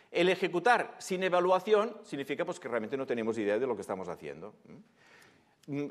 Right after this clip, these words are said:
Hay, hay hace bastantes años, y hace como, como quince años, por lo menos, empezó un programa de evaluación de la calidad de las universidades. Menos mal, porque fue de las primeras cosas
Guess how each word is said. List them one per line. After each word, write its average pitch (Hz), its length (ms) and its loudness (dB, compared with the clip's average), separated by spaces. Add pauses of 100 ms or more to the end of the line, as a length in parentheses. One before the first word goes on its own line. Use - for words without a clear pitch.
(180)
Hay, 190 400 6
hay 147 200 2
hace 185 200 2
bastantes 156 520 2
años, 110 460 -2
y 107 80 -2
hace 101 220 -4
como, 95 580 -2
como 92 260 -8
quince 147 360 -2
años, 110 500 -4
por 104 100 -8
lo 104 120 -2
menos, 110 320 -8 (260)
empezó 123 300 -2
un 147 60 -4
programa 135 340 2
de 139 100 2
evaluación 110 520 0
de 127 80 -2
la 117 100 -2
calidad 104 340 -2
de 104 100 -2
las 98 180 -4
universidades. 90 680 -10
Menos 85 460 -12
mal, 123 360 0
porque 107 200 -8
fue - 300 -6
de 110 120 -4
las 117 180 -4
primeras 143 440 -8
cosas 151 340 -8